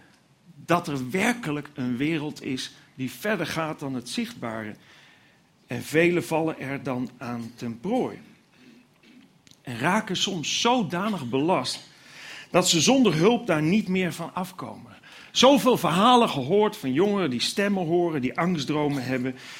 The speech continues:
die, die opdrachten krijgen, die depressief worden en noem allemaal maar op. En het hoeft niet allemaal hiermee verband te houden. Maar onderschat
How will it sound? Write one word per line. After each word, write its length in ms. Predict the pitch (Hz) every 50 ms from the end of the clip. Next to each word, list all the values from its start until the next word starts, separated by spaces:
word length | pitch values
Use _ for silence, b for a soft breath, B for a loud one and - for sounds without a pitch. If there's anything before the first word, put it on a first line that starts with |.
| B B B B B B -
die, 300 | 131 143 147 135 135 -
die 200 | - 127 131 -
opdrachten 580 | - 202 196 147 - 156 165 151 - - 160 143
krijgen, 440 | - 143 139 139 131 120 113 127 113
die 140 | 120 117 107
depressief 640 | 127 123 123 123 113 110 - - - 151 131 -
worden 280 | 127 120 117 110 117 -
en 180 | - 104 104 107
noem 200 | 120 139 143 -
allemaal 300 | 117 113 117 113 107 104
maar 160 | 107 107 95
op. 200 | 104 101 - -
En 120 | - 151
het 120 | 180 190 -
hoeft 200 | 180 226 - -
niet 160 | 208 208 - -
allemaal 540 | 202 185 180 170 165 165 170 156 160 147
hiermee 440 | 127 127 165 185 180 160 135 123 113
verband 360 | - - 120 110 113 113 107
te 60 | - 113
houden. 360 | 104 110 104 101 101 98 - B B B B B B B B -
Maar 460 | 131 143 160 196 220 226 233 220 - - -
onderschat 760 | - 202 208 202 156 139 - - - 156 147 139 143 -